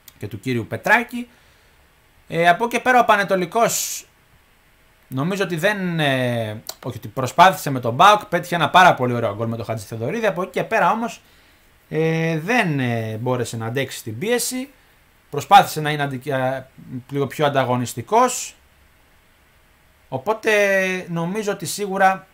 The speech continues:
έκανε, ε, μια προσπάθεια η οποία ήταν καλή σε έναν βαθμό, αλλά στη συνέχεια δεν του βγήκε όπως θα ήθελε. Βέβαια, ο Χατζηθεοδωρίδης σε δήλωσή του είπε ότι δεν έχει, ε,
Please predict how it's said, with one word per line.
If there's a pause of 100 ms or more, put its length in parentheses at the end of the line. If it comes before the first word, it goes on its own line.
(140)
έκανε, (180)
ε, (200)
μια (680)
προσπάθεια
η
οποία
ήταν
καλή
σε
έναν
βαθμό,
αλλά
στη
συνέχεια
δεν
του
βγήκε
όπως
θα
ήθελε.
Βέβαια,
ο
Χατζηθεοδωρίδης
σε
δήλωσή
του
είπε
ότι
δεν (600)
έχει, (760)
ε,